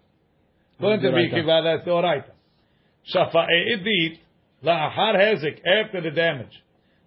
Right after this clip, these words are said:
Speaker 1: Va'adayin yesh lo Edit ubenonit veziburit.
Speaker 2: Mm.
Speaker 1: Right? So he had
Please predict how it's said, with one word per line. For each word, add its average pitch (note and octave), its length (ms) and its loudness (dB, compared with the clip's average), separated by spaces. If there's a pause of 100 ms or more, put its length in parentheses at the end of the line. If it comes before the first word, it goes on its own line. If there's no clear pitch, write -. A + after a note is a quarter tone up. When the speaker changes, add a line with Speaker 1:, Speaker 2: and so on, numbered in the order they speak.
(120)
Speaker 1:
Va'adayin D#3+ 720 0
yesh D#3+ 340 0
lo E3 140 -4
Edit E3 580 -4
ubenonit D#3+ 680 -2 (100)
veziburit. D#3+ 840 0
Speaker 2:
Mm. A2+ 220 -12 (120)
Speaker 1:
Right? G3 280 0 (500)
So D#3+ 160 -2
he G#3+ 240 0
had G#3+ 480 0